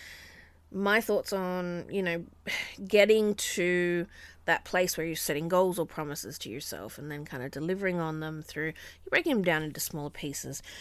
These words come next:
So ideally, that is it for me. I just wanted to reflect on twenty twenty-two for a couple of moments. It's been a really big year. I've taught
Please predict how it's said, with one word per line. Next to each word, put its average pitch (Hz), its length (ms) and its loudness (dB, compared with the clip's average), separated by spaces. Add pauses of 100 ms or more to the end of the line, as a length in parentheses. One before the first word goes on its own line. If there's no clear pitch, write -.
(160)
So 214 380 8
ideally, 269 760 6 (100)
that 208 640 4
is 190 160 -2
it 170 160 0
for 175 400 4 (560)
me. 170 600 -4 (280)
I 190 100 2
just - 140 -4
wanted 190 220 0
to - 140 -4
reflect 160 680 -4
on 156 260 -6
twenty 170 340 -2
twenty-two 165 720 -4
for - 160 -10
a 156 60 -10
couple - 260 -10
of 156 80 -6
moments. 156 540 -4
It's 180 160 -8
been 269 240 -2
a 330 40 -2
really 170 440 -4
big 156 240 -8
year. 143 360 -4
I've - 140 -12
taught - 540 -4